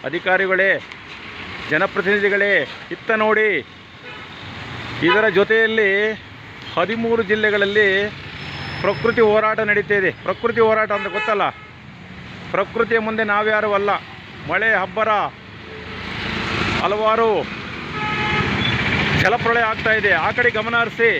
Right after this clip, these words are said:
ಮೈಸೂರಿನಲ್ಲಿ ಏನೂ ಆಗಲ್ಲ, ಒಂದು ಎಕರೆ, ಎರಡು ಎಕರೆ ಯಾವನ್ ನುಂಗಿರು ಏನೂ ಆಗಲ್ಲ,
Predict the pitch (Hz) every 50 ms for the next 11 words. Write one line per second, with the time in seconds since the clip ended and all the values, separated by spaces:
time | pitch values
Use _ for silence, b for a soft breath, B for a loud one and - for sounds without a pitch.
0 | 117 - - - - - 165 185 226 - - 233 226 226 226 226 214 220 240 240
1 | 233 226 226 220 226 220 220 214 185 147 - - - - - - - 170 196 208
2 | 226 226 208 226 220 220 220 226 226 226 226 202 214 214 208 214 226 233 226 226
3 | 226 220 220 220 214 214 220 214 214 208 208 202 202